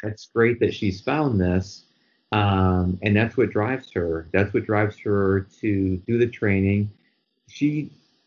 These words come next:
doesn't care so much about the time. She just wants to be able to do, um, have fun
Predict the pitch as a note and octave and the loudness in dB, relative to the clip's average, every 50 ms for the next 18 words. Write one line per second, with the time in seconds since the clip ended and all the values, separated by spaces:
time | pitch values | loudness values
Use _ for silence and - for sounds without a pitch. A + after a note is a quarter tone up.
0 | _ _ - - - B2+ C3 C3+ - D3 C3+ - - _ - B2+ B2 A#2+ A#2 - | _ _ -10 0 2 4 4 4 4 0 -4 -4 -6 _ -2 0 0 0 0 0
1 | A#2+ G#2+ A2 A2 A2 - - G2 F#2+ F#2 F#2+ - - - - - G2 G2 G#2+ A#2 | -2 0 0 -2 -2 -2 -2 -2 -2 0 -2 -4 -6 -6 -10 -6 -4 -2 -2 0
2 | C3 C#3 D3 D3+ D#3 D3+ - - - - - A#2+ A2 A2+ A2 G#2 - - G#2+ G#2+ | -2 -2 -2 -4 -6 -10 -14 -18 -12 -6 -6 -4 -2 -2 -4 -4 -4 -4 -2 0
3 | G#2+ G#2+ G#2+ G#2 G#2 - - _ - A#2+ G#2 G#2 G2+ G2+ G2+ G2 G#2 G#2 F#2+ - | 2 2 2 0 -2 -6 -16 _ -6 -2 2 4 4 6 6 6 4 2 2 0
4 | - _ - - A2+ G#2+ G#2 G#2 G#2 G#2+ G#2 G2+ - - _ _ _ _ _ _ | -6 _ -12 -4 0 2 4 4 4 4 2 0 -4 -12 _ _ _ _ _ _
5 | _ _ _ _ - G2 F#2 F2+ F2 F2+ - A2+ A2 G#2+ G#2 - - A#2 A2+ A2 | _ _ _ _ -2 0 0 0 0 -2 -2 -2 -2 -2 -4 -4 -2 -2 0 0
6 | A2+ A2+ A#2+ B2 A#2+ | 0 -2 -2 -4 -6